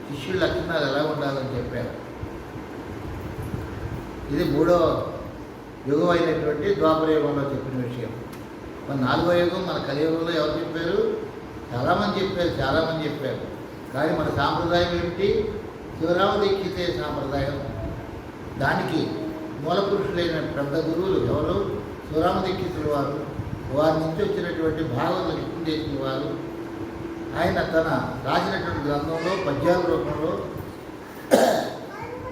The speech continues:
శిష్యుడు ఏ విధంగా నడుచుకోవాలి గురువు దగ్గర అనే విషయాలు ఆయన కూడా ఒక మూడు భాగాలు అయిపోయిన తర్వాతనే చెప్పాడు. ఏమిటి?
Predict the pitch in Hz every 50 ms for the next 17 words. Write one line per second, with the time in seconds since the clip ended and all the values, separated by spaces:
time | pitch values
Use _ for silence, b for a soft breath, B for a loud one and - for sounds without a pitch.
0 | - - - - - - - - - - 123 - 185 220 190 160 151 156 180 214
1 | 214 208 208 208 208 202 196 185 180 175 165 - - 170 165 165 160 147 143 143
2 | 143 147 147 147 143 - - - 98 95 - - - - - - - - - -
3 | - - - - - - - - - - - - 156 160 160 156 151 147 151 156
4 | 165 170 170 170 - - - - - - - - - - - - - - - 143
5 | 160 160 160 160 165 170 175 190 208 214 208 - - - - - - - - -
6 | - 135 135 135 147 139 127 117 - - - - - - 120 139 151 160 160 147
7 | 151 156 175 196 202 196 185 175 170 175 175 185 202 208 196 202 196 190 202 196
8 | 196 190 202 196 196 196 190 190 190 170 143 123 - 113 - - - - - -
9 | - - - - - - - - - - - - - - - - - - - -
10 | - - - - 127 131 143 143 156 170 170 170 151